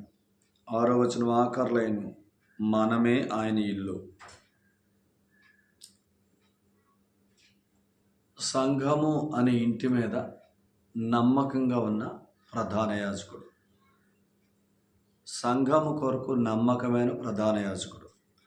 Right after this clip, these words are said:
ప్రభువైన యేసుక్రీస్తు వారు. ఎక్కడున్నాడంటే పరలోకంలో ఉన్నాడు,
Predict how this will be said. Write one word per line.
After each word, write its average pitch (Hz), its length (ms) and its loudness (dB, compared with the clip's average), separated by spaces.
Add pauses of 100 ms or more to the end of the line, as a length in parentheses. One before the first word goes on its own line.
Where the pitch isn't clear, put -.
(120)
ప్రభువైన 107 320 0
యేసుక్రీస్తు 98 560 -8
వారు. - 220 -20 (2000)
ఎక్కడున్నాడంటే 143 920 0 (1800)
పరలోకంలో 160 640 4
ఉన్నాడు, 147 380 0